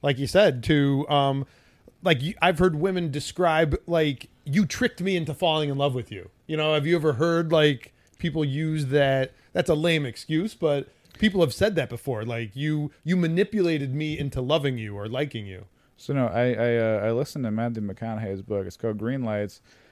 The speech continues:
Speaker 1: Yeah.
Speaker 2: And it's, and I, what I loved about that is, though, he, he talks about people.
Speaker 1: Mm-hmm.
Speaker 2: And he talks about how people operate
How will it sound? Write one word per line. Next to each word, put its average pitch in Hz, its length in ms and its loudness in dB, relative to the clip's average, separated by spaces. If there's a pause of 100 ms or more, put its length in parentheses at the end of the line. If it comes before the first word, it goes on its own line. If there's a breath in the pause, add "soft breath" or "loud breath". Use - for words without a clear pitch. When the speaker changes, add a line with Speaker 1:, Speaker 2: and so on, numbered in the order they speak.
(160 soft breath)
Speaker 1:
Yeah. 185 180 2
Speaker 2:
And 113 100 -2
it's, 113 260 -4 (120)
and 120 360 -2
I, 113 140 0
what 117 220 0
I 117 40 2
loved 160 300 0
about 110 340 0
that 110 200 0
is, 107 160 -2
though, 110 180 -2
he, 113 140 -4
he 107 180 -8
talks 127 320 -12
about 107 240 -6
people. - 420 -10 (300 soft breath)
Speaker 1:
Mm-hmm. 143 140 8
Speaker 2:
And 131 120 6
he 127 60 2
talks 117 200 -4
about 98 120 -6
how 95 140 -6
people 117 340 -8
operate 101 560 -8